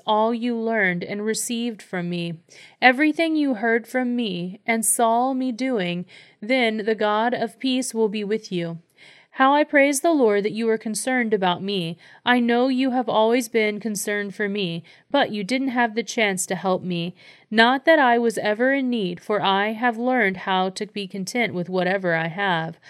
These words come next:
I know how to live on almost nothing or with everything. I have learned the secret of living in every situation, whether it is with a full stomach or empty, with plenty or little.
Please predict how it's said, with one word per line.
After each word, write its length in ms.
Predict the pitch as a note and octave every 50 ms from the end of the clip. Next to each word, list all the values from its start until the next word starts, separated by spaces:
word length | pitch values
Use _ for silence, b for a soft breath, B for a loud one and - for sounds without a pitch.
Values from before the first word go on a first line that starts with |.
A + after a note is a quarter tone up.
| B B B B
I 160 | B A#3 A#3
know 260 | A#3 A#3+ A#3+ B3 C4+
how 140 | B3+ C4 C#4
to 100 | C4 B3
live 400 | A#3+ A#3 C4 C4 A3+ G3 F#3 F3+
on 140 | F#3 F#3 F#3+
almost 420 | E3+ G3 G3+ G3 G3+ G3 G3 -
nothing 480 | G3+ G3+ G#3+ A3+ - - F3+ F3 F3 -
or 300 | - G3+ A3 A3+ A3+ A#3
with 180 | A3+ A#3 A#3+
everything. 720 | - - F#3+ F#3 F3 F#3 F3+ F3+ F3+ F#3 F3 E3+ E3+ E3+ - B B B B B B
I 120 | B A#3+ C4
have 220 | C#4+ D4 D4+ C4+
learned 540 | C4 A#3 A3 A3 A3 A#3 B3+ C4 C4 C4 B3+ -
the 100 | C4 B3+
secret 420 | - - B3+ A#3 - - A#3 A3+
of 140 | G#3+ G3 G3
living 340 | G3+ G#3 G#3 A3 A#3+ B3 B3
in 240 | - - G#3+ G3+
every 300 | G3+ F#3 G3 G3 G#3+ A3
situation, 720 | G#3+ - A#3+ A3+ - - C4 B3 B3 A#3 A3+ A3 - G3 F#3
whether 320 | A#3 B3+ B3+ C4 D4 D4+ C#4+
it 100 | C4 A#3
is 280 | B3 A#3+ B3+ A#3 G#3+
with 180 | G3+ A3+ A3 -
a 60 | G3+
full 240 | - - A#3 A#3+ C4+
stomach 480 | C4 - - B3 A3 G#3+ G#3+ G#3+ A3 -
or 160 | - G#3 G3+
empty, 480 | G3+ F#3+ F#3 F#3 E3+ - F#3 F3 F3 F3 -
with 220 | - A#3 A#3+ A#3 -
plenty 420 | - C4 B3+ B3+ C4 D4+ D4+ D#4
or 220 | - - C4+ B3+
little. 420 | A3+ G#3+ G3+ F#3 F3 E3+ E3+ F3